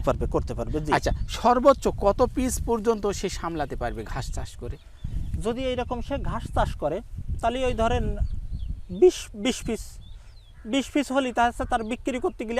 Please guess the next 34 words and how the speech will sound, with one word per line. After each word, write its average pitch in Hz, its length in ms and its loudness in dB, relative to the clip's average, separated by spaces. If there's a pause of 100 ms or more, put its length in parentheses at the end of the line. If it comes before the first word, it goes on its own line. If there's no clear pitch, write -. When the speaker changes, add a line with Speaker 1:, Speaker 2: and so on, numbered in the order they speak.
Speaker 1:
আরও 240 180 6
বিশ 247 160 -2
পিস 247 120 2 (420)
জন 247 140 6 (100)
বাচ্চা 233 280 6
দেবে, 196 160 4 (380)
সেই 240 240 4
বা-, 202 180 2 (140)
পরে 226 160 10 (120)
আবার 226 240 8
বাচ্চা 247 220 0
দিলে 247 180 -2
তো 269 120 6
বিক্রি 202 280 0
করতেই 185 260 2
হবে 147 160 2
তার, 135 80 2
Speaker 2:
হুম, 139 100 0
Speaker 1:
তার 233 120 2
Speaker 2:
হুম, - 40 6
Speaker 1:
আগে - 140 0
তো - 40 0
Speaker 2:
হুম। 120 100 0
Speaker 1:
বিক্রি - 260 -2
করতে 196 220 0
পারবে 160 200 2
না। 156 60 -4 (400)
তার 190 180 2
জন্য 247 120 -2 (160)
বিশ 220 140 0 (100)
পিস 269 120 -4 (100)
যদিও 285 300 4
রাখে, 240 240 4 (340)
তার 202 140 2